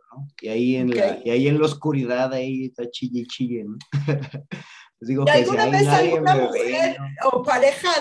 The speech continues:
Speaker 2: tuya, sé que a-, ahora tienes pareja, se ha burlado de ti porque lloras o te ha dicho algo porque lloras?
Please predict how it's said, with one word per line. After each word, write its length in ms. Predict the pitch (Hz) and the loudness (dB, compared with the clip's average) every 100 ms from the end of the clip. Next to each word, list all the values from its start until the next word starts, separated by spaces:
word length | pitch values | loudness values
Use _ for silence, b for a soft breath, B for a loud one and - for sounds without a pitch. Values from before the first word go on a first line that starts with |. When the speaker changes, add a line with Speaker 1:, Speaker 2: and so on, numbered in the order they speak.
| - | -2
Speaker 2:
tuya, 460 | 269 262 254 247 226 | -4 -4 0 0 -2
sé 200 | - 226 | -4 -4
que 200 | 247 226 | 0 0
a-, 100 | 202 220 | -2 -4
ahora 280 | 208 214 220 | -6 -4 -6
tienes 300 | 233 214 196 | -8 -10 -8
pareja, 500 | 196 202 196 - - _ | -6 -6 -8 -12 -20 _
se 180 | - - | -10 -4
ha 60 | 208 | -2
burlado 440 | 254 226 220 190 254 | -2 0 0 0 0
de 120 | 196 | -2
ti 200 | - 185 | -4 -10
porque 380 | - 202 - 175 | -8 -8 -6 -6
lloras 640 | 175 165 190 220 170 175 214 | -6 -8 -6 -6 -8 -10 -12
o 140 | 196 | -10
te 120 | 190 | -6
ha 140 | 220 226 | -6 -8
dicho 420 | 220 220 - 226 | -14 -14 -10 -6
algo 340 | 175 202 - | -6 -8 -10
porque 300 | - 208 - | -14 -12 -10
lloras? 380 | 190 214 220 320 | -8 -10 -10 -18